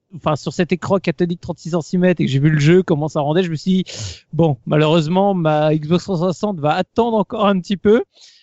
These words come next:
Donc j'ai continué à économiser des sous et je me suis <laughs> acheté ma télé que j'ai toujours actuellement, ma première télé H D, euh, donc, euh, pour pouvoir enfin jouer et profiter pour de vrai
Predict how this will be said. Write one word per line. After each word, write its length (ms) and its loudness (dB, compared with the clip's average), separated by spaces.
Donc 120 -2
j'ai 320 -4
continué 420 2
à 40 4
économiser 580 2
des 140 0
sous 320 -4
et 80 4
je 120 -4
me 120 -4
suis 260 0
<laughs> 60 2
acheté 420 -4
ma 280 -4
télé 200 0
que 160 -8
j'ai 120 -4
toujours 360 -2
actuellement, 500 -2
ma 160 0
première 520 2
télé 240 2
H 220 2
D, 320 2
euh, 420 -2
donc, 240 -4
euh, 320 2
pour 200 4
pouvoir 420 4
enfin 400 0
jouer 420 2
et 100 0
profiter 520 -6
pour 160 -8
de 80 0
vrai 280 0